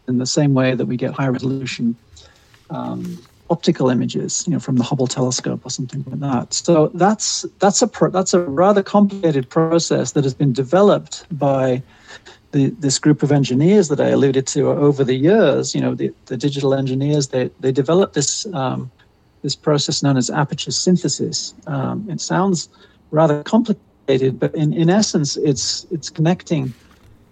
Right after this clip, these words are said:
um, signals from multiple radio antennas, uh, that are all looking at the same source at the same time. And what it ends up doing is it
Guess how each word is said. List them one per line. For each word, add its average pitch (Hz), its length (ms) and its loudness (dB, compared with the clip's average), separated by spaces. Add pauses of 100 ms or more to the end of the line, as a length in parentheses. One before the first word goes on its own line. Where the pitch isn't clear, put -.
(140)
um, 135 500 0
signals 139 640 0 (220)
from 135 480 2
multiple 156 480 2
radio 131 560 2
antennas, 117 760 -2 (160)
uh, 170 140 0
that 135 140 -2
are 131 100 -2
all 170 240 6
looking 165 320 2
at - 80 -6
the - 80 -8
same 139 320 0
source 131 580 2
at 151 140 -10
the - 80 -6
same 135 280 -2
time. 139 600 -2 (220)
And 160 160 0
what 220 160 4
it 120 180 0
ends 175 260 -2
up 147 200 -4
doing 143 520 2 (280)
is 139 300 0
it 143 120 2